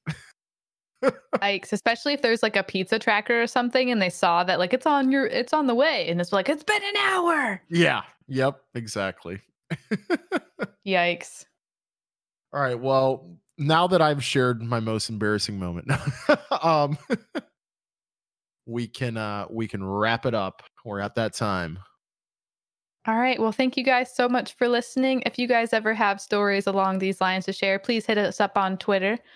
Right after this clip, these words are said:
Speaker 2: Um, if you would like to support this podcast, please look us up on Patreon. It goes a long way and it really helps us out. And it lets us keep doing the things that we love to do.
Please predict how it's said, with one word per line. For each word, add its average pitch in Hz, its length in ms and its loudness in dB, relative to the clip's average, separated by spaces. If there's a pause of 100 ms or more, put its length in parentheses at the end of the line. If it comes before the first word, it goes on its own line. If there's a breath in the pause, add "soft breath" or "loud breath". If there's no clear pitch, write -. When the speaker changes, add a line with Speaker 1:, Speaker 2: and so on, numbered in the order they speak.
(360 loud breath)
Speaker 2:
Um, 220 200 2
if 226 160 -4
you 254 120 0
would 269 180 2
like 247 280 2
to 247 580 -2 (260)
support 240 480 -2
this 247 160 0
podcast, 214 680 -2
please 233 240 -2
look 233 160 0
us 214 100 -4
up 226 160 0
on 214 160 0
Patreon. 180 640 -2
It 196 340 -2
goes 214 220 2
a 214 60 2
long 214 320 2
way 208 320 2
and 190 160 0
it 185 160 -2
really 202 220 2
helps 190 280 -2
us 202 140 -2
out. 196 240 2 (420)
And 214 120 -2
it 214 60 2
lets 240 160 0
us 262 100 0
keep 277 200 -4
doing 277 180 2
the 277 80 2
things 269 220 0
that 262 100 2
we 269 100 0
love 269 240 0
to 285 80 -6
do. 269 340 -2